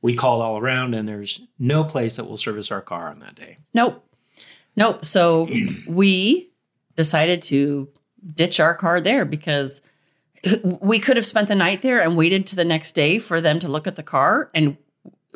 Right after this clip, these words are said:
Speaker 2: it might not have been fixed that day. So
Speaker 1: Yeah,
Speaker 2: we,
Speaker 1: we had to get back.
Speaker 2: we just, yeah, we said, "Okay, let's leave our car." So we left our car,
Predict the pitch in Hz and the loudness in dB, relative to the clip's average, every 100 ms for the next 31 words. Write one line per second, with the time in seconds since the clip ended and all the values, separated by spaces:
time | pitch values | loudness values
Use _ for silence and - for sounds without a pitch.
0 | - 143 156 156 156 160 160 165 196 202 | -6 -2 2 2 2 2 2 4 4 4
1 | - - 156 143 147 135 - 160 190 202 | 0 0 0 0 -2 0 0 2 2 2
2 | 117 123 120 113 110 113 101 185 202 190 | 0 -2 -2 -4 -4 -4 -2 2 4 4
3 | - 170 156 135 175 165 - 147 151 247 | 0 2 2 0 -2 0 0 0 0 0
4 | 208 151 151 156 151 196 190 175 170 147 | 0 0 -2 -2 0 0 0 -2 -2 0
5 | 135 151 156 175 180 175 160 160 | 0 0 0 0 0 0 2 0